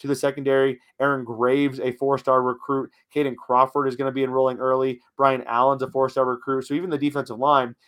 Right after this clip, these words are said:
is getting some high-level, very talented reinforcements. So you have to like where Iowa comes into this next off-, or this next season, that they have a tough schedule, but they have a lot of guys returning. Can they take that next step from a ten-win season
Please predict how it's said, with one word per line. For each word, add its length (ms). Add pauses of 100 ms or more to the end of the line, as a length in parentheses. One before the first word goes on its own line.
(140)
is 160
getting 220
some 180
high-level, 800 (220)
very 180
talented 580
reinforcements. 680
So 200 (220)
you 80
have 220
to 80
like 260
where 140
Iowa 320
comes 260
into 160
this 240
next 240
off-, 320
or 80
this 160
next 220
season, 260
that 240 (320)
they 80
have 120
a 40
tough 220
schedule, 500 (220)
but 60
they 60
have 80
a 40
lot 240
of 80
guys 240
returning. 440
Can 240
they 140
take 280
that 200
next 220
step 200
from 120
a 40
ten-win 400
season 380